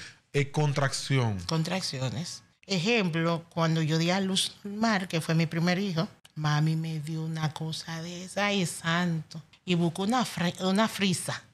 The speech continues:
Speaker 2: Me arropó ahí, de ahí no te me para. Duró tres días. Estaba sancochada.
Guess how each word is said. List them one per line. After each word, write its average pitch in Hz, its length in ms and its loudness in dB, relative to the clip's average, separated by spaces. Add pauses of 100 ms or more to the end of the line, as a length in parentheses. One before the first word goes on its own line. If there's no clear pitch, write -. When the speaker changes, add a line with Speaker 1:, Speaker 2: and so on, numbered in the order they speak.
(140)
Speaker 2:
Me 170 120 -6
arropó 156 560 2
ahí, 160 280 2
de 165 120 2
ahí 196 140 2
no 294 120 2
te 302 100 0
me 285 160 2
para. 143 380 0
Duró 180 260 0
tres 233 320 0
días. 190 520 0 (100)
Estaba 233 280 0
sancochada. 220 1000 0